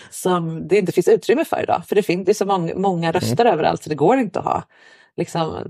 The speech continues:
Speaker 2: Som gammal
Speaker 1: typ
Speaker 2: mellanstadielärare så kan jag ju stämma in i det. Alltså,
Speaker 1: Ja.
Speaker 2: nu är det yngre ungdomar, men det är ju en helt annan.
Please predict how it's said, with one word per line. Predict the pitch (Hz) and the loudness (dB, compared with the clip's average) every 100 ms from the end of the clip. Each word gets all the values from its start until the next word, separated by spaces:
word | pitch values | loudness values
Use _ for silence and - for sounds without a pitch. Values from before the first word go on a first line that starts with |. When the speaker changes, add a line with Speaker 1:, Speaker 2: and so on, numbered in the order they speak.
| 165 180 _ _ _ _ _ _ _ _ _ | -12 -16 _ _ _ _ _ _ _ _ _
Speaker 2:
Som | 120 | 2
gammal | 139 139 | 4 4
Speaker 1:
typ | |
Speaker 2:
mellanstadielärare | 135 123 127 131 131 131 143 107 95 | 4 4 2 0 2 4 4 4 4
så | 117 107 | 2 -4
kan | - 95 | -2 0
jag | 92 90 92 | 2 2 0
ju | 90 85 85 85 82 - 78 | 0 0 -2 -2 -2 -4 -8
stämma | - 98 95 | -2 0 2
in | 101 101 92 | 2 2 0
i | |
det. | 92 101 | 0 -2
Alltså, | 101 - | -2 -2
Speaker 1:
Ja. | 208 120 | -2 0
Speaker 2:
nu | 120 113 | 2 2
är | 107 | 4
det | 107 | 2
yngre | 110 107 98 95 | 4 2 2 2
ungdomar, | 107 98 - 78 98 - | 0 -2 -4 -4 -4 -4
men | 95 | -4
det | |
är | 87 | -4
ju | 90 | -4
en | 87 87 | -4 -6
helt | - 110 - 92 | -4 -4 -4 -6
annan. | 85 85 82 - | -6 -6 -8 -10